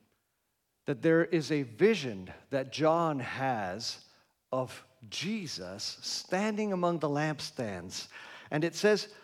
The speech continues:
"Among the lampstands was someone like a son of man." And listen to this. "He's dressed in a robe reaching down to his feet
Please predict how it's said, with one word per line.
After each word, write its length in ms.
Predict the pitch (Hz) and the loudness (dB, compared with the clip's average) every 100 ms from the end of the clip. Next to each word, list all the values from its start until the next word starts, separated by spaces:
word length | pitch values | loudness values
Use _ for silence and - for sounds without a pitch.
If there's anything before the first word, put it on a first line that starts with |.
| - | 0
"Among 320 | 156 147 202 | 2 6 4
the 100 | 233 | 6
lampstands 640 | 202 196 196 - 190 180 151 | 6 6 4 2 2 2 -2
was 160 | 143 | -2
someone 540 | - 196 202 196 190 160 | 0 0 2 2 4 6
like 180 | 147 | 6
a 80 | 143 | 4
son 340 | 123 - 214 214 | -2 0 2 2
of 160 | 208 151 | 0 -2
man." 480 | 143 127 107 101 95 _ - | -2 -2 -4 -6 -12 _ -6
And 180 | 123 135 | -2 0
listen 300 | 180 - 170 | 0 -2 -6
to 100 | 151 | -6
this. 380 | 120 98 - - - - - | -6 -6 -10 -14 -20 -20 -14
"He's 320 | - 139 101 | -6 -6 -6
dressed 540 | - 135 196 226 - | -6 4 6 6 2
in 240 | - 180 156 | -2 2 4
a 80 | 139 | 2
robe 760 | 127 160 190 127 113 127 127 - - - - | 4 8 8 8 2 -4 -6 -20 -20 -20 -12
reaching 1040 | 120 135 190 262 254 - 233 226 175 113 - | -6 0 4 4 2 -2 0 0 0 -4 2
down 520 | 190 233 240 247 233 | 4 4 2 0 -2
to 120 | 233 | -2
his 240 | 202 214 | -2 -2
feet 520 | - - 139 113 110 | -4 -6 -4 -4 -10